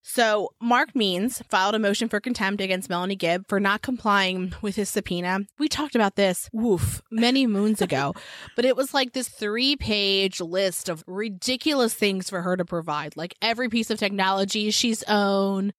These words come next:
Speaker 2: Give me everything you've ever thought.
Speaker 1: Yeah, like, all of her, like, logins for social media, which just, like, and we'll explain to you what this means at some point,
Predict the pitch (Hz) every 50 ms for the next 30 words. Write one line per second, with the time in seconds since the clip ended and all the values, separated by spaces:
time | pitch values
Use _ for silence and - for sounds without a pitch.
0 | _ _ 269 277 262 - - 302 294 285 285 285 - - 214 226 226 202 214 202
1 | 202 - - 196 190 180 170 - 180 - _ _ 196 214 233 247 220 233 220 196
2 | 208 208 190 - - - 180 127 76 80 - - - - - _ _ _ - 220
3 | 240 226 214 208 214 208 208 196 - - - - - 220 240 254 262 262 254 233
4 | 254 254 240 214 214 208 185 185 180 185 190 190 208 214 202 202 208 208 214 -
5 | - 202 196 - 196 185 185 - 220 208 202 196 190 185 190 202 202 202 196 214
6 | 226 220 220 - - - 220 220 - - - 220 196 185 185 - - _ - -
7 | 220 214 220 240 254 254 - - - - 226 214 214 226 220 220 208 196 185 180
8 | 190 196 196 - 214 202 - - 185 185 185 185 - - - - 180 185 202 -
9 | - 226 226 220 214